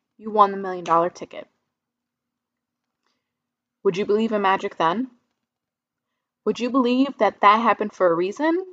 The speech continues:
Or are you gonna sit there and say, "Oh, well, that was just, like, random and chance, and I don't deserve any of this," and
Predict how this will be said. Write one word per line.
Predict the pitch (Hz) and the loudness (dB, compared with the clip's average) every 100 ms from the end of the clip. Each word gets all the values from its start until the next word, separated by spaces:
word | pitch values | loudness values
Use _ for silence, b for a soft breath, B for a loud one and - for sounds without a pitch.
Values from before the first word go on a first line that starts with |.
| - _ _ | -20 _ _
Or | - 202 | 0 4
are | 202 | 4
you | 208 | 2
gonna | 202 196 | -2 -6
sit | - 208 - | -8 -10 0
there | 185 | 2
and | 180 180 | 2 -2
say, | - 185 170 170 - _ _ _ _ _ _ _ _ _ - | -4 -2 0 -2 -8 _ _ _ _ _ _ _ _ _ 8
"Oh, | 285 285 | 10 10
well, | 202 202 | 8 6
that | 240 285 | 6 6
was | 381 | 4
just, | - - | -2 -2
like, | 175 - | -2 -2
random | - 160 165 156 | -4 -2 -2 -4
and | 147 - | -6 -10
chance, | - 165 - 165 - | -10 -8 -8 -10 -14
and | 113 - _ _ _ _ _ _ _ - | -14 -16 _ _ _ _ _ _ _ 0
I | 202 | 2
don't | 196 - | 2 -4
deserve | 175 180 180 | -2 0 2
any | 175 170 | -2 -2
of | 160 | -4
this," | 170 170 196 - - | -2 -2 -4 -14 -14
and | - | -14